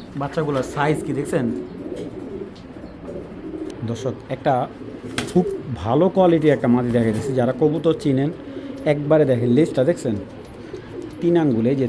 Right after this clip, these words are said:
তিন আঙ্গুল, একেবারে খাটো এবং ব্যালেন্সের কোয়ালিটি অনেক ভালো। এটা মাদি কবুতর, মাদিটা হালকা মল্টিং আছে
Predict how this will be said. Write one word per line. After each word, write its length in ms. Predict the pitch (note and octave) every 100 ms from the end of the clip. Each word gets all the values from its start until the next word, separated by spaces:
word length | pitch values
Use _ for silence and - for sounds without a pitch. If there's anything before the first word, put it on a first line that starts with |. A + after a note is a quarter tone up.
| -
তিন 160 | D#3
আঙ্গুল, 480 | D#3 A#2+ G#2 A2 -
একেবারে 380 | D3+ E3+ D#3+ D#3 -
খাটো 280 | D3 D3 C3+
এবং 180 | B2 B2+
ব্যালেন্সের 580 | B2 B2 C3 D3 D#3 -
কোয়ালিটি 360 | D3 C3 B2 D#3
অনেক 360 | C3 C#3 F3+ D3
ভালো। 320 | A2 C3+ C3 C3+ - - - -
এটা 100 | C3
মাদি 300 | B2 C#3 F3
কবুতর, 460 | E3 B2+ A2+ B2 D3 - -
মাদিটা 280 | C3+ D3 C3+
হালকা 280 | D#3+ F3
মল্টিং 400 | G3+ D#3 D#3+ F3
আছে 260 | D3 C3 G3